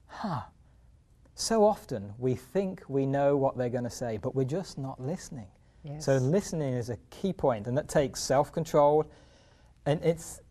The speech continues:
Speaker 1: I find that many of the simple things that w-, we call upon, you know, the congregations that we speak to, to put into practice, like, "Husbands, listen to your wives." Oh, okay. It takes earnest prayer.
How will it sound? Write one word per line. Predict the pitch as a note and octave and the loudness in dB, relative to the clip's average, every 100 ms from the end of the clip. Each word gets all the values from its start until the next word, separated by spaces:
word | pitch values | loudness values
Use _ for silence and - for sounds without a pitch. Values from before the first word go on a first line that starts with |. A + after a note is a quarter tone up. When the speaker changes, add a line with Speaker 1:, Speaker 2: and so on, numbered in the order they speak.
| _ _ _ - | _ _ _ -2
Speaker 1:
I | D3+ | 0
find | - G3+ G3+ D#3+ | 4 4 4 2
that | |
many | D3 E3 E3+ | 2 2 2
of | C3+ | 0
the | B2+ | -2
simple | - - E3+ - B2 | -4 -2 -2 -2 -4
things | - A2 G2+ G#2+ G#2 | -2 -4 -4 -6 -4
that | B2 A#2+ | -4 -4
w-, | F3+ C#3+ C#3+ | -4 -6 -4
we | C3+ C3+ C3+ | 2 2 2
call | - C3+ B2 | 2 2 2
upon, | A#2 C3 B2+ B2+ A2+ C#3+ | 0 0 0 0 -2 -2
you | C3 | 0
know, | A#2 | 0
the | A2+ | 0
congregations | - C3+ A#2 B2+ C3 C3+ A#2+ | 0 -2 0 0 0 -2 -4
that | A#2 A2+ | -6 -6
we | A2 | -6
speak | - D#3+ F3 | -2 -4 -2
to, | B2+ A#2 | -6 -6
to | B2+ | -4
put | D3 B2+ | -4 -2
into | B2 A2+ | -4 -4
practice, | D3 C3 - A2+ - - - _ _ _ _ - | 0 -2 -2 -10 -10 -16 -20 _ _ _ _ 0
like, | B2+ B2 - - _ _ - - _ _ _ - | 2 0 -4 -20 _ _ -20 -20 _ _ _ -2
"Husbands, | C#3+ B2+ B2+ G2 F#2+ - - - | 0 0 -4 -6 -8 -14 -18 -4
listen | C3 - B2 | -2 -2 -6
to | - A2 | -8 -6
your | G#2+ | -4
wives." | A2+ A2 G2 F#2+ - - _ | -2 -2 -4 -10 -16 -20 _
Oh, | E3 C#3+ | 4 4
okay. | C3+ G2 G#2 - _ - | 2 -6 -10 -16 _ -4
It | - | -4
takes | - G3 G3 - - - - - _ _ _ F3+ | -2 -2 -2 -6 -12 -18 -20 -20 _ _ _ 2
earnest | B3+ D4+ A#2 - | 4 4 0 -6
prayer. | - C3+ G#2 F2+ | -4 -2 -4 -10